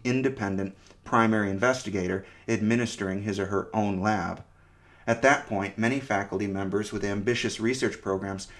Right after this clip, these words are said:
limit their exposure to the lecture hall to, to the minimum necessary that they need to in order to appease the dean.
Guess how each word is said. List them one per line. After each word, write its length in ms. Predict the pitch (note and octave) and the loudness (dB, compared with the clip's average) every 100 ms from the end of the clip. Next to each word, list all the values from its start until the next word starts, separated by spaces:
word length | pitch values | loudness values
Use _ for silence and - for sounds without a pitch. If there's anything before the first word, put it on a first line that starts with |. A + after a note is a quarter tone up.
| - - | -12 0
limit 320 | A#2 D3+ D#3 | 4 4 4
their 160 | B2+ | 2
exposure 500 | A#2 - - A#2 G#2+ | 2 -2 2 2 2
to 120 | G2+ G2 | -4 -2
the 100 | G2+ | 0
lecture 400 | A2+ A#2+ A#2+ F#2+ | 0 -2 -4 -2
hall 360 | F#2 F2 F2+ - - - - _ - - | -2 -4 -8 -16 -20 -20 -20 _ -20 -8
to, 200 | C3 A#2 G#2 | -2 -2 -4
to 100 | - | -6
the 80 | A2 | -2
minimum 380 | A2+ C#3+ B2 G#2 | 2 2 2 2
necessary 540 | G#2 G2+ - G2+ F#2+ | 0 -2 -2 0 0
that 140 | F2+ | 0
they 120 | F#2 F2 | -4 -2
need 240 | G#2 G#2 | -2 0
to 180 | G2 F#2+ | -2 -2
in 80 | F#2+ | -2
order 180 | F#2+ | -4
to 120 | F#2 F2+ | -6 -6
appease 380 | - A2 G2 | -2 0 0
the 80 | - | -4
dean. 420 | F2+ A#2+ A2 F#2 | -4 -2 -2 -4